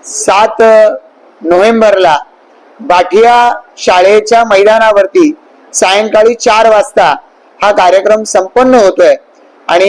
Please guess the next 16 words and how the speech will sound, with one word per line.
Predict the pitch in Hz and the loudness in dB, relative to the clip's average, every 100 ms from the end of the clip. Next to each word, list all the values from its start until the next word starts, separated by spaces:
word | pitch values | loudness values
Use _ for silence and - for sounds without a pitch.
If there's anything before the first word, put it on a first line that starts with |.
| 202 | 0
या | 196 220 | 0 -2
कार्यक्रमाला | 220 196 208 208 196 196 190 190 196 - _ _ _ _ - | 0 0 0 0 0 0 0 0 -2 -8 _ _ _ _ -4
हजारो | 170 196 208 220 | 0 2 2 2
विद्यार्थी, | 196 165 202 208 208 220 226 247 _ _ - | 0 0 0 -2 -2 -2 -2 -6 _ _ -10
नागरिक, | 165 175 175 190 226 226 - _ - _ | -4 -2 0 0 0 -4 -14 _ -20 _
देशप्रेमी | 285 208 220 277 269 247 240 | -2 -2 0 0 0 0 0
नागरिक, | 220 185 185 175 - _ _ _ _ _ 226 | 0 0 0 0 -4 _ _ _ _ _ -2
तसंच | 233 285 214 - - _ - - - | 0 0 -2 -4 -16 _ -20 -18 -4
विविध | 196 226 214 240 233 226 202 _ _ - _ - | 0 2 2 2 4 2 -2 _ _ -20 _ -16
संस्था, | - 220 214 208 247 226 214 208 - _ _ _ - | -8 -6 -6 -4 -2 0 0 -2 -6 _ _ _ -12
संघटना, | - 214 214 240 240 233 208 196 190 _ _ _ - | -4 0 0 -2 -2 -2 0 -2 -6 _ _ _ -4
राष्ट्रप्रेमी | 190 214 - 254 247 233 | -2 -2 -2 0 2 0
संघटना | 226 214 208 208 214 190 175 - _ - | 0 0 0 -2 -2 -2 -2 -6 _ -4
यांचं | 180 196 247 | 0 0 -2
प्रतिनिधित्व | 226 208 208 226 214 214 233 | -2 -2 0 -2 -2 0 0
करणाऱ्या | 226 202 202 202 202 214 214 | 0 0 2 2 2 2 2